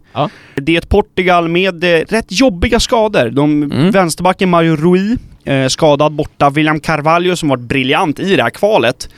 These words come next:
Speaker 1: Mm.
Speaker 2: eh, Betis-spelaren, är också skadad. Och Rafa Silva är också skadad.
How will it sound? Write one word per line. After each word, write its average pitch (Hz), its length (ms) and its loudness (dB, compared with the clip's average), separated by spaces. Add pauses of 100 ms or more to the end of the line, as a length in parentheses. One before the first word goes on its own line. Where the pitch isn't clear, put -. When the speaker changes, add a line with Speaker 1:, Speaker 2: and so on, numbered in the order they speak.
Speaker 1:
Mm. 170 180 2 (280)
Speaker 2:
eh, 131 220 2
Betis-spelaren, 143 920 0 (140)
är 151 160 2
också - 200 -2
skadad. 170 380 0
Och - 180 -4
Rafa 139 340 -2
Silva 139 360 0
är 117 40 2
också 113 180 -4
skadad. 104 380 -4